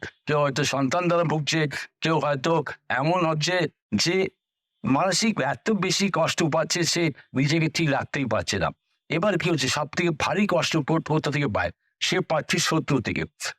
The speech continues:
যেটা শত্রু দ্বারা প্রতারিত হচ্ছে, এবং তার থেকে বড় কষ্ট কিছু নেই। একটা দেখুন, সব থেকে আমি আপনাদেরকে জানিয়ে রাখি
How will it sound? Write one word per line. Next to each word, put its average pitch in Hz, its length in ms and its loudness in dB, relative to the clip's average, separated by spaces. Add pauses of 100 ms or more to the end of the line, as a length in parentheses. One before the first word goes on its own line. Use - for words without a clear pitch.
(140)
যেটা 151 240 2
শত্রু 190 400 0
দ্বারা 180 180 4
প্রতারিত 156 460 -2
হচ্ছে, 156 280 0
এবং 180 200 2
তার 143 300 -2
থেকে 196 180 0
বড় 160 300 2
কষ্ট 135 240 -2 (140)
কিছু 123 200 0
নেই। 85 160 0 (360)
একটা 151 300 -4
দেখুন, 175 300 0
সব 160 200 0 (100)
থেকে 180 180 -2
আমি 180 200 2
আপনাদেরকে 165 380 0
জানিয়ে 160 340 2
রাখি 170 260 0